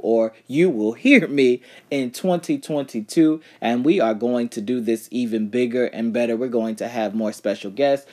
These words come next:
We're probably gonna do some live sessions, so it's going to be a great twenty twenty-two.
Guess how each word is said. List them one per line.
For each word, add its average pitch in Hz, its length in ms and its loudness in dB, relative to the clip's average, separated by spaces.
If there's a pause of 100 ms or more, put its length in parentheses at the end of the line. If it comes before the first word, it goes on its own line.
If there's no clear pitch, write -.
(160)
We're 123 120 2
probably 151 280 2
gonna 131 180 0
do 120 160 0
some 107 240 -2
live 131 340 2
sessions, 135 360 -2
so 135 160 2
it's 185 160 0
going 143 300 0
to 135 100 -6
be 120 300 -4
a 104 80 -8
great 131 440 -2
twenty 131 360 -4
twenty-two. 127 640 -2